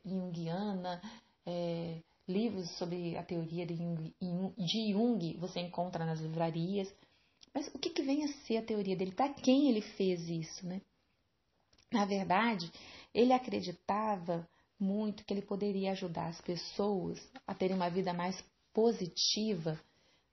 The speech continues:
né? Mas pessoas que ele tratava, ele era psiquiatra, ele fazia terapia, tinha muitas pessoas que ele cuidava, que eram, na verdade, pessoas que tinham graves problemas psicológicos, né?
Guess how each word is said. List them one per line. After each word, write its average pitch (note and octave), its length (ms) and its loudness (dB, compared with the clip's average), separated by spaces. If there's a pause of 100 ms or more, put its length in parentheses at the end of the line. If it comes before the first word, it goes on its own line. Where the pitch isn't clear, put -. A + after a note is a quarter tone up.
né? F#3+ 160 -6 (1040)
Mas A3+ 220 -2
pessoas C4 600 0
que - 180 0
ele B3 220 2
tratava, B3+ 580 4
ele F#3+ 120 4
era F#3+ 180 4
psiquiatra, G#3+ 920 0
ele G3+ 140 0
fazia F#3+ 320 0
terapia, G#3 760 0
tinha G#3 220 2
muitas A#3 400 4
pessoas G3+ 680 2
que - 120 0
ele F3 80 0
cuidava, F3+ 640 0 (480)
que A#3+ 200 4
eram, G3+ 300 8
na A3+ 140 4
verdade, G#3 500 0
pessoas G#3 720 4 (880)
que C#4 140 -4
tinham F#4 360 0
graves D4+ 520 4
problemas F#3+ 480 2
psicológicos, D#3 1000 0 (560)
né? F3 160 -8